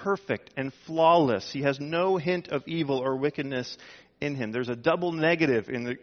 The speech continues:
in the Greek. He doesn't just say God is light. He says God is light and there's no darkness in him at all. Just to be super clear to us. His righteousness doesn't hesitate. His thoughts don't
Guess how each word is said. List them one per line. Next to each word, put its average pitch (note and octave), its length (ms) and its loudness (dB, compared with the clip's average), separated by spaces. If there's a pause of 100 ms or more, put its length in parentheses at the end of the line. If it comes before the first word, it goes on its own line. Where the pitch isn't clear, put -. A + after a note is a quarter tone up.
in B2+ 100 -6
the B2+ 80 -6
Greek. B2+ 200 -6
He C#3 80 0
doesn't F3+ 220 0
just F#3 140 -4
say E3+ 140 4
God C#3+ 240 6
is C3+ 80 0
light. C#3+ 420 2 (560)
He D3 60 -8
says C#3+ 200 -2
God D#3+ 220 8
is E3 100 0
light D#3+ 240 6
and D#3+ 100 0
there's D#3 140 -2
no E3+ 180 4
darkness D#3+ 460 4
in B2 80 -2
him A#2+ 340 -4
at C#3 160 8
all. B2+ 420 4 (720)
Just - 140 -12
to C#3+ 80 -6
be C3 100 -2
super C#3+ 380 -2
clear C#3 300 0
to A2 160 -4
us. F2 220 -2 (1400)
His E3+ 180 4
righteousness E3+ 600 4
doesn't D#3+ 340 2
hesitate. C3+ 640 -6 (680)
His D#3 180 0 (100)
thoughts F3 400 4 (220)
don't D#3+ 300 0